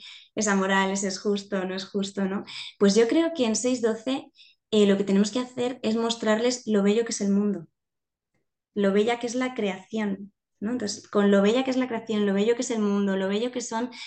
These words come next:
las personas, mostrarles personas que realmente hacen cosas buenas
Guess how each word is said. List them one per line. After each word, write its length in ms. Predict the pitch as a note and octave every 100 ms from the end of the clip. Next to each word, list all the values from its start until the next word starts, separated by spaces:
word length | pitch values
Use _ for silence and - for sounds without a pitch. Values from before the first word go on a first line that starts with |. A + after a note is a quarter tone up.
| -
las 200 | A3 G3 G3
personas, 720 | G3 F#3+ - G3 G3 F#3+ F#3+
mostrarles 500 | G3 G#3 G#3 B3+ C4
personas 500 | A#3+ - A#3 B3+ -
que 140 | G#3+
realmente 640 | G3+ G#3 G#3 G#3 G#3+ B3+ C#4+ - - _
hacen 360 | G3+ G3 A3 G#3+
cosas 520 | G#3 G#3 A3+ A3 G3
buenas 640 | G3+ G3+ A#3 D4+ - -